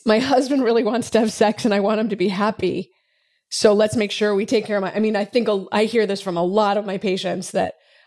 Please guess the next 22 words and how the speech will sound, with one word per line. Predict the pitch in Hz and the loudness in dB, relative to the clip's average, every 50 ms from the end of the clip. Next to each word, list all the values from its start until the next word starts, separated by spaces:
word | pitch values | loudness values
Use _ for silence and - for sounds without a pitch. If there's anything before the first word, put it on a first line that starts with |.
| _ | _
I'm | - 185 190 | -2 -2 -2
tired | 185 - 233 220 214 214 220 220 220 214 202 | -2 0 0 2 2 2 2 0 0 0 -2
and | 196 185 | -2 -2
I'm | 185 180 185 180 - | -4 -4 -6 -6 -4
running | - 196 208 214 214 214 | 0 0 0 2 2 0
around | 208 208 202 196 196 196 196 190 | 0 0 0 0 0 0 0 0
and, | 190 185 185 175 170 - _ _ _ _ _ _ _ _ _ _ _ _ _ _ _ _ _ _ _ | 0 -2 -2 -4 -6 -8 _ _ _ _ _ _ _ _ _ _ _ _ _ _ _ _ _ _ _
"Oh, | 220 214 | 2 4
I | 220 208 | 4 2
gotta | 220 220 214 | 2 0 -2
have | 196 - | -2 -2
sex." | - 196 190 - - - - - - _ _ _ _ _ _ _ _ _ _ _ _ _ _ | -2 -2 -2 -2 -4 -10 -14 -16 -16 _ _ _ _ _ _ _ _ _ _ _ _ _ _
So | - - 214 208 196 190 - - | 0 2 2 2 2 0 -2 -2
it's, | - 196 190 - - - _ _ | -2 -2 -2 -2 -10 -16 _ _
it's | - - 220 190 - 208 | 0 0 0 0 0 0
not, | 214 214 220 220 220 214 | 0 0 2 0 0 0
it's, | - 208 196 - | -2 -2 -4 -4
it, | - - 214 196 | 0 0 0 2
it | 170 226 220 | 2 2 2
is | 233 226 202 190 190 - - | 4 4 2 2 -2 -6 -6
just | - 196 190 - - - - - | -4 -4 -4 -4 -10 -14 -8 -4
like, | - 202 190 180 - _ | -2 -2 -2 -2 -6 _